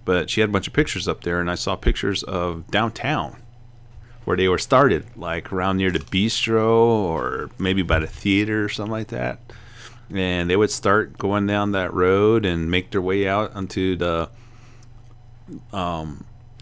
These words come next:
Navajo Dam Road or something like that. I don't know how they get up to it,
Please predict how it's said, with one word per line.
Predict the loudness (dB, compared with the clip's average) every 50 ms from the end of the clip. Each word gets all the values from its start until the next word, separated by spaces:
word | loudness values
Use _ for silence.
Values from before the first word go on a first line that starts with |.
| -20 -20 -20 -14 -4 0
Navajo | 2 4 4 4 2 2 2
Dam | 2 2 2 2 2 2 2
Road | 4 6 6 6 8 8
or | 6 6 4 2
something | 0 -4 -2 0 2 2 2 0 0 -2
like | -2 -2 0
that. | 0
I | 0
don't | 2 2
know | 2 2 2
how | 4 4 4
they | 2 2
get | 2 2 0
up | 0 -2 -4 -2
to | 2 6 6 8
it, | 6 6 4